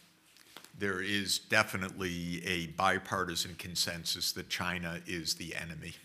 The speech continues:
Uh, so this will not change or be affected by any, uh, U S political shifts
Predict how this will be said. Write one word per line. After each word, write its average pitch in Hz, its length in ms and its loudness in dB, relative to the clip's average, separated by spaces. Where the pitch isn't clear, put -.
Uh, 80 220 -4
so 85 440 2
this 113 420 6
will 101 220 2
not 92 300 6
change 101 580 6
or 92 140 -2
be 90 180 -2
affected 85 560 0
by 85 340 -2
any, 98 420 2
uh, 85 200 2
U 92 300 2
S 80 180 2
political 85 600 -6
shifts - 560 0